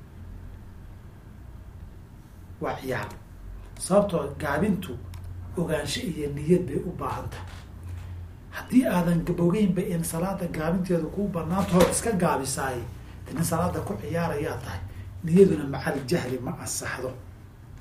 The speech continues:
Afar, waxay yidhahdeen, "Wa niyatul qasri", gaabin waa inuu niyoodo cinda al-ixraami, markuu xiranayo. Maxaa yeelay asalka salaadu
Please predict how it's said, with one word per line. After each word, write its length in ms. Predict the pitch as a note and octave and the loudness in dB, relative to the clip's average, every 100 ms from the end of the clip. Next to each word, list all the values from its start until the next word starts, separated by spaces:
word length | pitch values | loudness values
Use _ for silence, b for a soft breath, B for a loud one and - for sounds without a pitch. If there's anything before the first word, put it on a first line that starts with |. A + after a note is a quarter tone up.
| B B B B B B | B B B B B B
Afar, 280 | A3 G3+ G3+ | 4 6 8
waxay 240 | F#3 G#3 G#3 | 6 6 6
yidhahdeen, 400 | E3+ D#3 D3 C#3+ | 6 4 2 0
"Wa 80 | D3+ | 4
niyatul 560 | G3+ G3+ F3 - C#3+ C#3+ | 4 4 2 -2 -8 -4
qasri", 380 | E3+ - C3 B2 - - - - - | -2 -2 -4 -6 -8 -10 -12 -12 -10
gaabin 340 | - C#3+ E3 F3+ | -2 2 6 6
waa 220 | D3+ E3 | 6 4
inuu 280 | F#3+ F3+ E3+ | 6 6 4
niyoodo 460 | C#3 C3 B2+ B2 A#2 A#2 - - - | 0 0 0 0 -2 -6 -10 -12 -12
cinda 260 | C#3+ D3 | -2 4
al-ixraami, 540 | F3+ - - D3 C#3+ C#3+ | 6 4 -2 -2 -4 -4
markuu 240 | C#3 - C3+ | -8 -8 -8
xiranayo. 520 | - B2 A#2 A2 F#2+ - - - - B B B | -6 -6 -6 -8 -10 -16 -18 -16 -16 B B B
Maxaa 220 | - - E3+ | -10 0 0
yeelay 280 | D3+ C#3 C#3 | 0 -2 -4
asalka 460 | E3 - A#2+ - | -4 -4 -6 -8
salaadu 520 | C3+ C3+ C3 D#3+ E3+ | -6 -6 -2 -2 -2